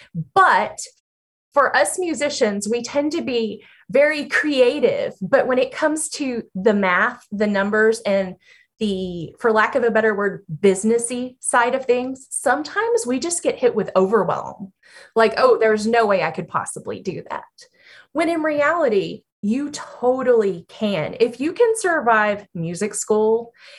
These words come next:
and all of your recitals you have to give, you can survive anything and you can do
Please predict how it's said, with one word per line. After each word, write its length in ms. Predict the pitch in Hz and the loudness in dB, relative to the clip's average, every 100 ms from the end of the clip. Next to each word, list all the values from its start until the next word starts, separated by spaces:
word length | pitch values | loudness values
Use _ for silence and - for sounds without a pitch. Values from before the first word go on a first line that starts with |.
| _ | _
and 220 | 208 185 - | 2 2 4
all 260 | 190 196 | 2 4
of 160 | 214 214 | 2 0
your 140 | 214 | 0
recitals 680 | 196 202 165 180 202 220 247 | 0 0 0 0 0 0 0
you 100 | 240 | 0
have 280 | 254 247 - | 0 0 -2
to 100 | 233 | 0
give, 360 | 240 240 240 - | 0 0 -4 -6
you 200 | 190 220 | -4 -2
can 180 | 247 269 | 0 -2
survive 460 | 240 208 170 160 151 | 0 0 2 2 0
anything 520 | 160 151 147 131 147 | -4 -4 -6 -8 -4
and 140 | 175 | -2
you 80 | 185 | -2
can 260 | - 208 170 | -2 -2 -2
do 240 | 156 156 | -4 -6